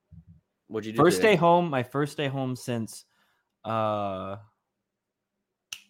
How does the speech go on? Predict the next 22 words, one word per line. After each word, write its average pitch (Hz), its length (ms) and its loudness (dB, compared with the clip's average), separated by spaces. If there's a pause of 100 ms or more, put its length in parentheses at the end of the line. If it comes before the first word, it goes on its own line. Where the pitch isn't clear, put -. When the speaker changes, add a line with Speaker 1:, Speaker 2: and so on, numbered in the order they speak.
(800)
Speaker 1:
The 113 80 -4
Speaker 2:
went 117 160 -2
to 98 120 -6
Speaker 1:
Lions? 110 200 -6
Speaker 2:
San 120 140 -6
Francisco, 110 400 -14
yeah. 101 160 -10 (320)
Speaker 1:
Yeah. 110 220 -10 (340)
Speaker 2:
<clears throat> 139 400 -2 (280)
Uh, 113 360 4
I 113 80 0
took 156 240 -6 (160)
Bandit 123 460 -6
to 131 80 -12
the 117 100 -6
emergency 107 400 -8
vet 117 180 -8
this 120 160 -12
morning. 139 320 -10 (1300)
Uh, 101 580 -6 (160)
Speaker 1:
Okay. 113 220 -4
You 240 80 -6